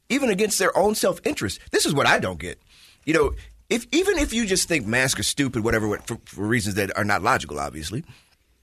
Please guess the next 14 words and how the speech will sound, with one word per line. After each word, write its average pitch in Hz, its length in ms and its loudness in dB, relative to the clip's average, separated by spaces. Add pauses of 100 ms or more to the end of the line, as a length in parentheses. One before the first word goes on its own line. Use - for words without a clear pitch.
(400)
you, 202 340 2 (1200)
you're 196 140 0
making 208 340 4
your 156 220 6
lives 131 360 4
harder. 135 420 0 (520)
If 214 160 0
you 233 120 2
have 147 180 4
to 107 80 -6
go 117 120 2
to 104 60 0
the 104 80 0
doctor, 90 460 -4